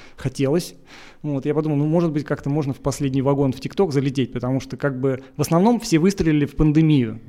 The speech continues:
То есть те, кто зарегистрировался в ТикТоке в пандемию, они уже к этому времени, когда я регистрировался, набрали миллионную аудиторию.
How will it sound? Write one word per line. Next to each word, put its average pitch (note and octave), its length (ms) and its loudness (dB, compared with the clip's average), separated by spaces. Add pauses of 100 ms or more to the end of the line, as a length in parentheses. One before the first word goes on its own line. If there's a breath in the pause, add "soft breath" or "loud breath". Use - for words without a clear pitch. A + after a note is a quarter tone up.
(160)
То - 60 -6
есть - 160 -8
те, F3 120 6
кто E3 140 -4
зарегистрировался C#3 680 0
в - 80 -14
ТикТоке C3 360 -4
в - 80 -20
пандемию, D#3 600 0
они D#3 220 2
уже C#3+ 580 0
к - 40 -10
этому C3 260 -2
времени, D#3+ 320 0
когда C3 220 -2
я B2+ 60 2
регистрировался, C3 760 -2 (180 loud breath)
набрали D3+ 340 6
миллионную D3 460 4
аудиторию. B2+ 540 0